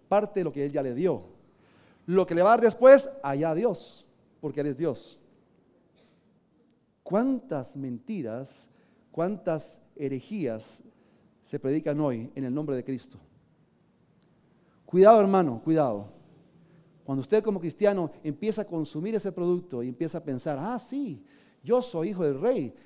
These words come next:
yo no le pido al rey, yo le exijo al rey". ¡Ah! ¿Qué pensará el Señor de eso? Yo,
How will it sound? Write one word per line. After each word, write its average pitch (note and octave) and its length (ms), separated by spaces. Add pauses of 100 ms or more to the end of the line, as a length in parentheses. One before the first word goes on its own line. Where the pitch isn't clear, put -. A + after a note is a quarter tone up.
(160)
yo F3 100
no C4 100
le G#3+ 120
pido A#3 220
al F3+ 60
rey, G#3 180
yo D3 120
le F3+ 100
exijo A#3+ 380
al C3 60
rey". G2 340 (920)
¡Ah! D4 800 (1700)
¿Qué G#3+ 280
pensará D3 480
el C#3+ 80
Señor B2+ 320
de G#2 160
eso? - 220 (880)
Yo, F3+ 600